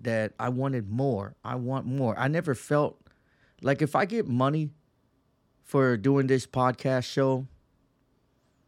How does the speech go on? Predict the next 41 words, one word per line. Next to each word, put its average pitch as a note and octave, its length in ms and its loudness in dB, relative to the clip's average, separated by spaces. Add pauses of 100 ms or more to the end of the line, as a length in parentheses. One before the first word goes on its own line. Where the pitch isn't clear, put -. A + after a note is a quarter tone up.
(920)
I, B2+ 420 0
I C#3+ 120 -2
feel D#3 340 2
like A#2+ 400 2 (680)
I B2+ 180 0
earned B2 320 4
it. G2+ 120 -6
Like, A2 220 -4
literally, E3 640 2 (520)
I, B2+ 460 2
i-, C3+ 200 2
if C#3+ 240 0
I F3 100 4
just F3 240 -2
sit E3 180 -4
here D3 180 0
and G#2+ 120 -2
fart C3 320 4
on A#2+ 80 -2
the G#2 80 0
microphone A2 560 -2
every G#2 180 -4
day, G2+ 360 0 (880)
less D3+ 360 4
and C3+ 120 0
less C#3 220 4
of A2+ 120 -4
you B2+ 160 4
are A#2 40 2
gonna, A#2+ 280 -2
let E3 140 2
me B3 80 -2
just G#3 200 -4
tell F3 120 2
you C3+ 140 2
this, A2 220 0
when A#2 160 0
my C3 140 4
numbers D3+ 400 2
go E3+ 200 -2
down, E3+ 360 -2